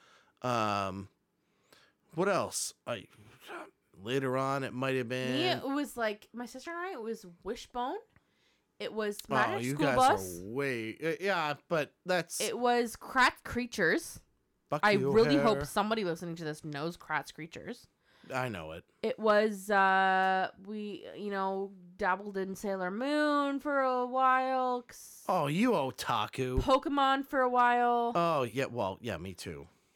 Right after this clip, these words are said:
Speaker 2: Uh,
Speaker 1: I'm giving
Speaker 2: Art
Speaker 1: I was
Speaker 2: Attack?
Speaker 1: Art Attack. Okay,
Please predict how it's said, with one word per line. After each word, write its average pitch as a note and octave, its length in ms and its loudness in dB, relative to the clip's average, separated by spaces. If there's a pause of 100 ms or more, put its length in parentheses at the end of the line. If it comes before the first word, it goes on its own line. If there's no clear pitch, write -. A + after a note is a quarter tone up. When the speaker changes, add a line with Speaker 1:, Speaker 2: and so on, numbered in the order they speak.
(160)
Speaker 2:
Uh, G#3 960 0 (3750)
Speaker 1:
I'm A#3+ 180 0
giving C#4+ 360 2
Speaker 2:
Art A#3 220 8
Speaker 1:
I C4 40 6
was - 120 2
Speaker 2:
Attack? - 460 4 (540)
Speaker 1:
Art C4 200 2
Attack. C#4 400 0
Okay, F3+ 360 0